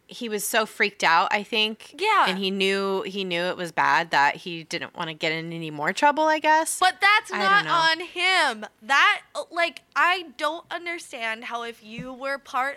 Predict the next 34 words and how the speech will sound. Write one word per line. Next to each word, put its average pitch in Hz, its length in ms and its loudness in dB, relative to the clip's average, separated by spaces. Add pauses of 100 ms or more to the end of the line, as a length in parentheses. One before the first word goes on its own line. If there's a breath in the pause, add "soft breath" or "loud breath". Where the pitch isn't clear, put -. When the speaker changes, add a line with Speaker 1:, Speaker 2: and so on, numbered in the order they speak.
Speaker 2:
of 233 220 -8
this, 233 280 -10
like, 247 340 -14
retrieval 240 680 -14
squad 277 580 -2 (100)
that 233 140 -4
you 254 160 -10
would 247 160 -10
just 262 160 -16
be 277 100 -12
like, 262 280 -6
"Oh, 311 180 -2
this 277 260 -10
is 254 160 -16
it? 269 280 -2 (200)
Okay, 311 280 -6
bye." 240 500 0
Like, 269 220 -10
you 285 100 -8
wouldn't, 330 380 -8 (160)
like 277 340 -6 (480 soft breath)
Speaker 1:
Yeah, 226 360 4
why 233 260 4
wouldn't 311 300 -2
you, 247 260 -4
like, 226 240 -2 (880)
it's 247 180 -2
so 240 440 2
easy 208 340 -4
to 196 80 -2
verify 180 600 4
that 170 260 2
he 175 400 -4
has 180 640 0